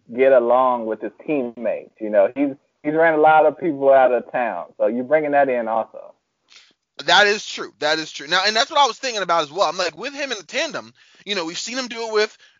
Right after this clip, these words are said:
Speaker 2: Dwight Howard. We've seen him do it with Chris Paul. We've seen him do it with Russell Westbrook. So it's been done, and you're right. Each of them are no longer members of the Rockets, and Harden remains. So there obviously is this one common factor that kind of weeds throughout all of this. But my mindset being that if you're the one traded, Houston,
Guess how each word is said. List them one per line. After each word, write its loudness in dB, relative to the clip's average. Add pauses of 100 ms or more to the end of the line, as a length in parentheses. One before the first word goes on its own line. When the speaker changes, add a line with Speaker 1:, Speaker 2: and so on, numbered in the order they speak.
(140)
Speaker 2:
Dwight -4
Howard. -6
We've -16
seen -8
him -8
do -10
it -10
with -10
Chris -8
Paul. -4
We've -14
seen -10
him -12
do -8
it -8
with -6
Russell 0
Westbrook. -8
So -10 (320)
it's -4
been -6
done, 0
and -8
you're -6
right. 0
Each -10
of -10
them -8
are -2
no -8
longer -6
members -12
of -20
the -14
Rockets, -2
and -16
Harden -4
remains. -8
So -4 (240)
there 2
obviously 0
is -6 (200)
this -10
one -6
common -2
factor -2
that -6 (280)
kind -10
of -16
weeds -14
throughout -4
all -4
of -14
this. -20 (480)
But -12
my 2
mindset -2
being -6
that -2
if -10
you're -4
the -4
one -4
traded, -10
Houston, -6